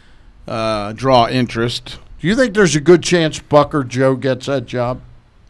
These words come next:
Speaker 1: I, I, I personally like, uh, Girardi in Chicago myself.
Speaker 2: Okay.
Speaker 1: But that's just
Speaker 2: I don't
Speaker 1: me.
Speaker 2: think he's a fit in Chicago at all. I, I don't think,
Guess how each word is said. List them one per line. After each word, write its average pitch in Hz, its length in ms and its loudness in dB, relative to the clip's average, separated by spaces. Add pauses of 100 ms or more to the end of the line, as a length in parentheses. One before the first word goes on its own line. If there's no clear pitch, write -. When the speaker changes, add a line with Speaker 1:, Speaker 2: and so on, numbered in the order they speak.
(240)
Speaker 1:
I, 113 300 -2 (320)
I, 131 180 4
I 185 40 4 (180)
personally 151 540 4
like, 127 500 2
uh, 120 540 2 (440)
Girardi 127 600 2
in 107 80 -4
Chicago 120 580 2
myself. 101 680 -2
Speaker 2:
Okay. 98 360 -6
Speaker 1:
But 110 120 -8
that's 135 240 0
just 113 180 -4
Speaker 2:
I 147 60 6
don't 156 160 6
Speaker 1:
me. 113 60 -2
Speaker 2:
think 131 180 2
he's 120 220 -2
a 117 100 -4
fit 123 260 -2
in - 80 -12
Chicago 101 680 -8
at 90 80 -12
all. 92 240 -10 (540)
I, 113 320 -4
I 120 40 0
don't 123 160 2
think, 120 380 -6